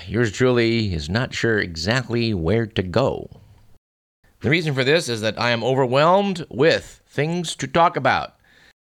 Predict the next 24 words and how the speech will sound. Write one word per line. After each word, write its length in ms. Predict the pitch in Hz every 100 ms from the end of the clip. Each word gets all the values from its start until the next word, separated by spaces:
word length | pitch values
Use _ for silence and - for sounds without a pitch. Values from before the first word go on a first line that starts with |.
| _ -
As 160 | 95 95
mentioned 320 | 113 110 101
on 100 | 98
last 300 | 101 104 107
week's 160 | 92
program, 440 | - 113 113 123 131
yours 220 | 110 110
truly 420 | - 127 113 107
was 380 | 95 110 113 90
in 200 | 107 101
Pittsburgh, 600 | - 139 - 131 127 110
Pennsylvania, 760 | 135 123 113 104 120 131 170 -
at 120 | 82
the 80 | 95
Cyril 520 | 82 - 127 123 -
Wecht 280 | 95 120 -
Institute 500 | - 110 107 - 117
for 200 | - 107
Forensic 480 | - 101 117 101 104
Science 440 | - 113 113 110 -
and 160 | 101 101
Law 320 | 107 110 139
for 180 | 117 104
their 320 | 104 107